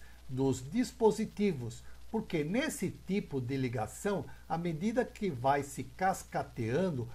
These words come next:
a performance da rede vai caindo. Alguns fabricante-,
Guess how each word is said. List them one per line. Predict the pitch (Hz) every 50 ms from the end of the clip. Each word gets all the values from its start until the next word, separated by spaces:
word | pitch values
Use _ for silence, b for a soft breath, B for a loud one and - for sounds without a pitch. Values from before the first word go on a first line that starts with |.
| B B B
a | B 190
performance | 190 - - 143 139 - - - - 151 143 139 131 139 131 - - 156
da | 147 156 202 190
rede | 131 120 127 135 131 135 170 175
vai | 143 120 117 117 123 120 120 - -
caindo. | - 190 190 165 120 104 98 95 87 - - - - - - - - - - - - - - - - - - - - - - - - - - - - - - - - - - - - - - - - - - - - - - - - - - - - - - - - - - - - - - - - - - - - - - - - - - - - - B B B B B B B
Alguns | - 247 226 269 311 294 -
fabricante-, | - - 208 165 123 117 113 - - 147 156 135 120 -